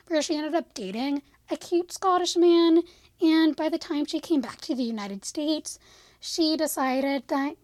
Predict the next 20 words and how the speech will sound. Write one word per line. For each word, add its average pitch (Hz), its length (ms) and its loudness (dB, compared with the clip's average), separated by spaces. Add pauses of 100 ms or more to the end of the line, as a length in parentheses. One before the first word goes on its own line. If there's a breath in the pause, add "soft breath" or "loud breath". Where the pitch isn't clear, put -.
yeah, 262 400 -2 (300)
her 330 180 -2
writing 208 400 -4
career 254 480 -2 (140)
was 277 220 -4
over, 277 480 2 (360 soft breath)
mostly 320 340 -2
because 320 460 -4
no 285 140 -8
publishers 339 640 -4
were 302 160 0
willing 240 360 -2 (220 soft breath)
to 311 140 -8
work 285 240 -4
with 285 140 -8
her 233 140 -4
anymore. 190 540 -6 (500 soft breath)
Two 269 220 0
years 208 380 -4
later, 311 480 2